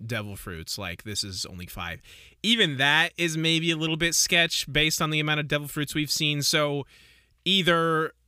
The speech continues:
Oda just wrote this and didn't fully have planned out, like, how many fucking devil fruits are gonna be in this series, or this is just Pell kind of being small-minded and not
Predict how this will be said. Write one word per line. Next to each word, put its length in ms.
Oda 400
just 580
wrote 360
this 320
and 160
didn't 280
fully 320
have 240
planned 340
out, 220
like, 180
how 160
many 300
fucking 480
devil 240
fruits 260
are 60
gonna 160
be 100
in 60
this 140
series, 400
or 600
this 480
is 140
just 360
Pell 640
kind 340
of 180
being 680
small-minded 1000
and 480
not 420